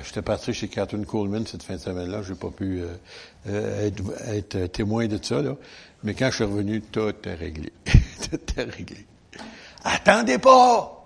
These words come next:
Laissez pas monter ça à un point que vous êtes plus capable,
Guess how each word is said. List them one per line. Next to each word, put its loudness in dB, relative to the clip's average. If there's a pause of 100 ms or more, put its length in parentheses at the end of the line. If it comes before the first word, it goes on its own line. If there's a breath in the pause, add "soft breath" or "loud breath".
(920)
Laissez 4
pas 6
monter 6
ça 6
à 8
un 4
point 0
que 0
vous -2
êtes -2
plus -12
capable, -2